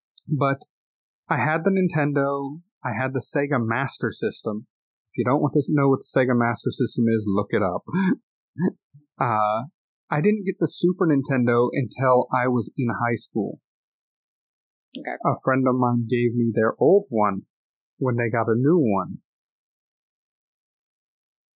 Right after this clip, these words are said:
Speaker 1: while I was saving up to buy my PlayStation. So my Super Nintendo life cycle was going over to playing at friends' houses,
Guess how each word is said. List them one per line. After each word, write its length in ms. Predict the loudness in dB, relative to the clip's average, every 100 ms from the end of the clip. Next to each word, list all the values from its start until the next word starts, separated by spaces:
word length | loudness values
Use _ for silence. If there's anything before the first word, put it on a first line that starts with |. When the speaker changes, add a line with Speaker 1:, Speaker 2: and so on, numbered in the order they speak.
| _ _
Speaker 1:
while 260 | 2 4 4
I 120 | 4
was 240 | 2 0
saving 340 | 2 2 2 0
up 140 | 0 -2
to 60 |
buy 220 | 0 2 2
my 140 | 0
PlayStation. 760 | 2 0 0 -2 -2 -4 -12 -16 _ _ _ _ _ _ _ _ _
So 280 | -2 0 2
my 180 | 0 -2
Super 340 | -2 -2 0
Nintendo 840 | 0 0 0 2 2 2 2 -2 -8 _ -8
life 340 | -2 0 -2 -4
cycle 640 | -4 -4 -4 -6 -6 -8 _ _ _ _ _ _
was 220 | 0 2
going 280 | 4 4 4
over 180 | 4 2
to 80 | 0
playing 300 | 0 -2 -2
at 100 | -2
friends' 260 | 2 2 2
houses, 600 | 2 2 0 -2 -2 -8